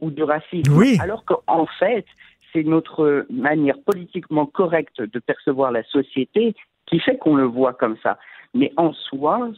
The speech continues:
Speaker 1: ce que font ces gens, euh, de culture musulmane ou qui sont ex-musulmans,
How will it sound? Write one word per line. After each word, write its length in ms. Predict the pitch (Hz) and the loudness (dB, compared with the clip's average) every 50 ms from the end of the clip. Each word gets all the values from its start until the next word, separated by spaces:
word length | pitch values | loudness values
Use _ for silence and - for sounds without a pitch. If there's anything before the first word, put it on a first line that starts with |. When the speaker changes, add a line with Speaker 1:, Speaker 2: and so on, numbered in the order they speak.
| - - | -10 -10
Speaker 1:
ce 60 | 156 | -10
que 220 | 139 - - 147 135 - - | -8 -4 -4 -4 -4 -4 -6
font 160 | - 233 233 220 - - | -4 -4 -4 -4 -2 0
ces 200 | 151 131 120 117 | 0 2 2 0
gens, 380 | 113 123 131 127 120 107 98 _ _ _ - _ _ - - | 0 0 0 0 0 0 -2 _ _ _ -20 _ _ -6 -2
euh, 120 | 107 110 | 0 0
de 120 | 110 120 131 | 0 0 -2
culture 400 | 127 - 147 135 - - 143 127 | -2 -2 -4 -4 0 0 0 2
musulmane 600 | 131 139 143 135 143 147 139 135 135 131 127 123 - - | 4 2 2 2 2 2 2 4 2 2 0 -2 -4 -4
ou 220 | 139 151 151 143 139 - - | -4 -2 -2 -4 -6 -8 -14
qui 80 | - - - | -18 -10 -4
sont 180 | - 269 - - _ _ _ _ _ _ - | -2 -2 -2 -2 _ _ _ _ _ _ -4
ex-musulmans, 1080 | - - - - - 127 113 113 117 120 113 120 117 101 101 104 120 151 220 254 262 | -4 -4 -6 -12 -10 -6 -2 0 0 0 0 0 0 2 2 2 2 2 2 2 0